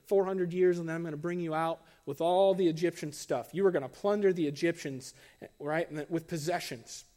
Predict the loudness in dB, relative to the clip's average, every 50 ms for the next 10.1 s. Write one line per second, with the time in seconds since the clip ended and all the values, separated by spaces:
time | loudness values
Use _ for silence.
0 | _ _ _ _ _ _ _ _ _ _ _ _ _ -18 -18 -12 -8 -8 -6 -4
1 | -4 -6 -6 -8 -6 -4 -4 -4 -6 -8 -12 -14 -14 -16 -16 -18 -18 -18 -18 _
2 | _ _ _ _ _ _ _ _ _ _ _ _ _ _ _ _ _ _ _ _
3 | _ _ _ _ _ -14 -10 -10 -10 -2 4 6 6 6 4 2 -4 -6 -8 -8
4 | -8 -8 -6 -4 -4 -2 -4 -6 -8 -10 -12 -12 -10 -10 -10 -12 -8 -8 -8 -4
5 | -4 -4 -2 0 0 0 0 0 -4 -6 -4 -4 -6 -6 -6 -8 -10 -10 -10 -12
6 | -10 -6 -6 -6 -6 -6 -6 -8 -8 -8 -8 -12 -16 -18 _ _ _ _ _ _
7 | _ _ _ -8 -8 -8 -8 -12 _ _ _ -12 -12 -10 -6 -6 -6 -4 -4 -8
8 | -10 -10 -12 -12 -12 -10 -10 -10 -12 -16 -18 -18 -18 _ _ _ _ _ _ _
9 | _ _ -2 -2 -2 -2 -4 -2 -2 -2 -2 -4 -6 -4 -2 -4 -4 -4 -8 -12
10 | -16